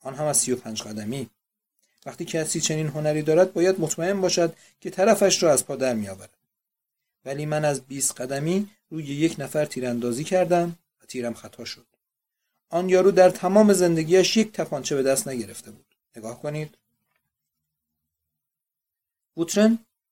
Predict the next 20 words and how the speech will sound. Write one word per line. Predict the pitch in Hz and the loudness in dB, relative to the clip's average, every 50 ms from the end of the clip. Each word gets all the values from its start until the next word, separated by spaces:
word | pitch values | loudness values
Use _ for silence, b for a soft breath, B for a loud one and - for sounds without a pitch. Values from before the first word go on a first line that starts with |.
| _ _ - | _ _ -16
دکمه | 151 143 - - - 196 214 208 | -14 -14 -12 -8 -2 -2 0 2
جلیقه‌اش | 202 175 160 160 156 156 151 151 - - | 2 0 2 2 2 2 2 2 0 0
را | 160 | -2
باز | 139 127 120 131 143 170 165 - - | -4 -2 -2 0 0 0 0 -2 -4
کرد | - 170 160 160 - _ _ _ _ - | -4 -6 -6 -6 -8 _ _ _ _ -14
و | 135 123 | -10 -6
سینه | - - - 135 139 160 190 185 | -6 -4 -4 -4 -4 -2 -2 -2
خود | 180 - - 156 151 156 156 | -2 -2 -6 -8 -8 -6 -6
را | 135 135 | -6 -6
که | 131 - - | -6 -8 -8
مثل | 139 156 170 165 - - 147 147 147 143 139 139 139 _ _ _ _ _ _ _ _ _ _ _ | -6 -4 -4 -2 -2 -4 -2 -2 -2 -2 -2 -4 -6 _ _ _ _ _ _ _ _ _ _ _
پشت | _ - 214 202 - - - 147 | _ -4 -2 0 0 0 -2 -4
خرس | 127 - - 143 135 127 - | -8 -8 -6 -6 -6 -6 -8
پشمالو | - 131 127 - - 143 139 135 131 131 127 | -10 -12 -14 -12 -12 -12 -12 -8 -6 -6 -4
بود | 139 165 180 175 - _ | -4 -4 -4 -4 -8 _
و | 127 | -12
رنگ | 127 135 135 135 131 127 131 127 | -12 -10 -10 -10 -8 -4 -4 -2
سرخ | 123 - - 156 156 147 147 - 143 | -2 -2 -2 -2 -4 -4 -4 -8 -10
موی | 135 131 131 131 135 131 123 127 | -10 -10 -10 -10 -8 -6 -6 -6
آن | 123 120 127 127 123 | -6 -6 -8 -8 -10